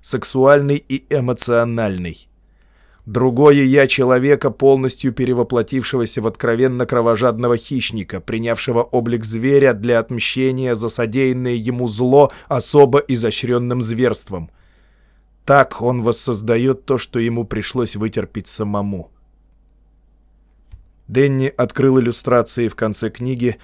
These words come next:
вырвал три изображения росомахи, вынул из своего досье снимки кровавых картин на стенах дома двадцать три ноль семь, сделал коллаж и повесил над кроватью. Страшного зверя он поместил в середине,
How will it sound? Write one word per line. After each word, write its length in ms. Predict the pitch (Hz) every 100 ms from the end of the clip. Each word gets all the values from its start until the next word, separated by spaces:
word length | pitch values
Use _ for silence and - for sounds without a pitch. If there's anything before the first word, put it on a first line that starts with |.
| - - _
вырвал 420 | 107 151 139 131
три 220 | 104 131 135
изображения 840 | 123 120 113 123 110 131 120 117
росомахи, 720 | 110 104 110 117 135 - 123 - _ _
вынул 400 | 113 147 135 123
из 120 | 113
своего 340 | - 120 123 123
досье 440 | 120 110 123 127
снимки 420 | - 131 135 123
кровавых 540 | 113 117 113 117 117 -
картин 520 | 117 107 135 135 120
на 120 | 113
стенах 480 | - - 120 113 104
дома 360 | 110 120 117
двадцать 580 | 113 113 113 113 - 110
три 180 | - 117
ноль 160 | 113 107
семь, 340 | - 120 92 - _ _ _ _ _
сделал 480 | - 107 135 135 127
коллаж 540 | - 123 127 143 139 -
и 80 | 123
повесил 460 | 113 110 117 127
над 200 | 117 117
кроватью. 600 | - 107 101 90 - 87 - _ _ _ _ _ _ _ _ _ _
Страшного 560 | - 120 135 127 135 127
зверя 480 | 120 139 147 123
он 220 | 107 120 117
поместил 500 | 127 127 - 135 120
в 60 |
середине, 720 | - 123 120 113 131 139 143